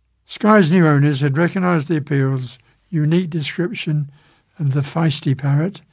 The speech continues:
and got in touch to help her send her back home. In her appeal for Skye's return, White had said, "Oh, she hates men. Only likes me. We think she was bundled into a laundry basket and taken.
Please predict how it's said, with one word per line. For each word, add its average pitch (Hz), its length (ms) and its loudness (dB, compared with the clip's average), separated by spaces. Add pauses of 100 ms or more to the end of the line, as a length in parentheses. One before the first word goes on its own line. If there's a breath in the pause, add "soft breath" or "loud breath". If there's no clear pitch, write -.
(440 soft breath)
and 170 100 0
got 185 120 6
in 185 140 4
touch 165 280 0
to 156 80 -2
help 147 200 0
her 147 100 -2
send 151 240 -4
her 147 80 0
back 143 260 -4
home. 135 360 -6 (2250 soft breath)
In 160 100 4
her 156 200 6
appeal 151 380 4
for 123 100 -6
Skye's 151 460 0
return, 131 480 0
White 151 300 -2
had 139 120 -2
said, 135 360 -2 (680 soft breath)
"Oh, 160 220 0
she 135 260 0
hates 135 380 -4
men. 127 320 -6 (480)
Only 196 200 6
likes 165 320 2
me. 139 300 -2 (960)
We 175 100 2
think 165 220 2
she 180 120 -2
was 147 120 2
bundled 165 400 0
into 156 240 0
a 147 40 2
laundry 147 360 0
basket 135 460 -2
and 147 160 -2
taken. 147 520 -4